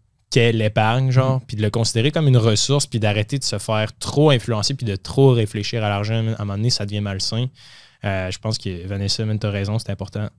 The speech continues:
Speaker 1: d'équilibrer. Like. Euh, Guillaume, Guillaume, Guillaume, Guillaume, il a dit en, en all caps, en majuscule, « Intérêt composé. Ça aurait changé ma vie à vingt ans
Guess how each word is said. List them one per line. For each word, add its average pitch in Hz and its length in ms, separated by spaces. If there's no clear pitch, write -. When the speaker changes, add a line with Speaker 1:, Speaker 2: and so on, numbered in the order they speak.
Speaker 1:
d'équilibrer. 104 680
Like. 107 500
Euh, 123 300
Guillaume, 151 540
Guillaume, 120 460
Guillaume, 104 300
Guillaume, 131 460
il 113 120
a 113 60
dit 127 300
en, 113 180
en 107 320
all 139 200
caps, 139 340
en 104 100
majuscule, « 123 560
Intérêt 165 720
composé. 135 840
Ça 120 220
aurait 123 160
changé 156 480
ma 131 160
vie 135 160
à 120 80
vingt 120 320
ans 123 160